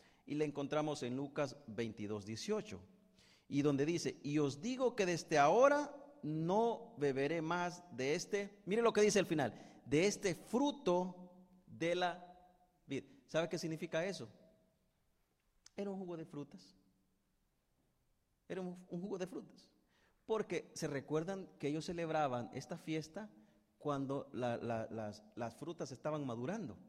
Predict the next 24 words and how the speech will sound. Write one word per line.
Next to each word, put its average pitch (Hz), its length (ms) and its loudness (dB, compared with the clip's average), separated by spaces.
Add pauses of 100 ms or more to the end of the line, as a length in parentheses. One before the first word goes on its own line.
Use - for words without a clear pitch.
(540)
¿verdad? 131 300 -4 (640)
Entonces - 260 -10
tiene, 240 360 0
tiene 190 260 -2
sentido 220 480 0
la 175 120 4
fiesta, - 480 0 (840)
¿verdad? 123 280 -2 (320)
Y - 60 -8
dice, 180 680 -4
se - 180 -4
le, 156 220 -4
eh, 156 380 -4
"Ya 147 180 4
no 208 120 4
beberé 208 300 6
más 190 380 4
de 165 160 2
este 180 220 -4
fruto 170 340 -4
de 160 100 0
la 135 140 2
vid", 175 260 -6 (1040)
jugo 180 400 -6